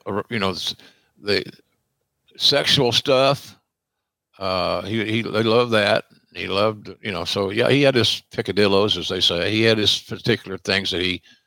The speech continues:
he always got a chuckle out of. And if you could take Vince an idea that he was, that he laughed about or that he seemingly enjoyed, uh, you get a, you get a merit badge.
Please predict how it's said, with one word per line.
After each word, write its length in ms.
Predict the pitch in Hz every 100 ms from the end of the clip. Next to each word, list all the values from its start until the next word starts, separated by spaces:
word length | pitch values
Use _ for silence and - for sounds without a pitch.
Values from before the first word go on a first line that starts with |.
| _ _ _ -
he 220 | 110 98
always 320 | 95 101 107
got 160 | - 95
a 40 |
chuckle 380 | - - - 90
out 200 | 87 82
of. 340 | 80 82 - _ _ _ _ _
And 160 | 110 101
if 120 | 107
you 80 | 127
could 100 | -
take 200 | 123 117
Vince 320 | 95 120 123
an 80 | 104
idea 500 | 101 98 92 151 160
that 140 | 98 95
he 200 | 110 101
was, 340 | 90 85 - _ _ _
that 120 | 95 90
he 120 | 104
laughed 340 | 95 135 -
about 400 | 76 76 - - _ _ _ _ _
or 100 | 92
that 160 | 95 92
he 100 | 98
seemingly 540 | - 117 113 95 92
enjoyed, 680 | 82 80 117 156 92 107 131 _ _ _ -
uh, 720 | 90 87 85 85 - - -
you 160 | - -
get 160 | - 98
a, 240 | 90 92 _ _ _ _
you 100 | -
get 120 | 135 139
a 40 |
merit 340 | 123 135 131
badge. 460 | 104 85 - - -